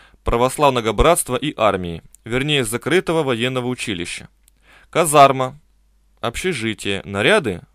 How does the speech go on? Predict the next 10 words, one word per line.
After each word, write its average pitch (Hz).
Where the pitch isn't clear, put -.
послушание. 104
От -
армейских 165
ничем 131
почти 143
не 139
отличается. 123
Начальной 139
ступенью 139
духовного 120